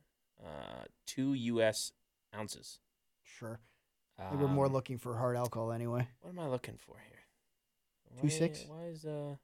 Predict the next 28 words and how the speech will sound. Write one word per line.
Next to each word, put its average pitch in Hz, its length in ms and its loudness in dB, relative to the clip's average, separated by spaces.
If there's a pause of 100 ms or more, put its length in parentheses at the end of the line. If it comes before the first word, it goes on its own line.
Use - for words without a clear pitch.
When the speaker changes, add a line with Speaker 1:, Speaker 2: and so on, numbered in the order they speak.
(140)
Speaker 2:
You 339 60 8
can 453 60 12
just - 140 10
punch 196 260 12
it 175 60 10
into 175 180 12
Google, 135 420 8
uh, 117 400 6
calculator. 107 520 4 (480)
Twenty-six 190 320 8
ounces. 139 320 6
Bang. 147 340 8 (1900)
What 190 140 12
is 131 60 12
Speaker 1:
Ha- 131 60 6
Speaker 2:
twenty-six 175 360 10
ounces 165 320 8
in 160 180 10
milliliters? 110 480 6 (800)
Speaker 1:
Half 160 320 8
a 165 60 4
gallon 127 540 8 (680)
is 98 140 -4
one 120 200 4
point 120 220 6
seven 104 280 8
five 92 260 4
liters. 82 440 -6